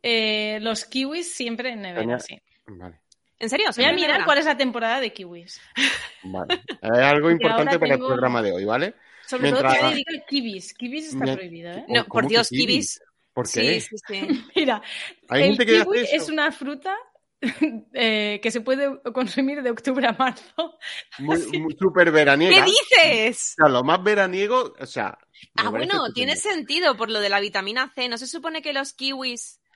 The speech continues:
Speaker 3: o sea, se supone que las frutas que tienen vitamina C están hechas más para las temporadas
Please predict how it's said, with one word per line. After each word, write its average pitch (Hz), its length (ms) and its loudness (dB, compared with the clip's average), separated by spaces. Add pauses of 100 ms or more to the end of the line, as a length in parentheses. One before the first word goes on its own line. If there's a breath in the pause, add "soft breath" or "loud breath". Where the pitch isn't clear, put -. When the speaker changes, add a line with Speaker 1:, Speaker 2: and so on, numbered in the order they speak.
(120)
Speaker 3:
o - 40 -12
sea, 247 120 -10
se 220 100 -14
supone 262 300 -8
que 240 100 -2
las 202 280 0
frutas 233 460 -8
que 202 140 -16
tienen 226 340 -12
vitamina 226 520 -10
C - 360 -10
están 220 380 -6
hechas 240 340 -8
más 254 300 -2
para 233 220 -2
las 220 180 -6
temporadas 233 840 -8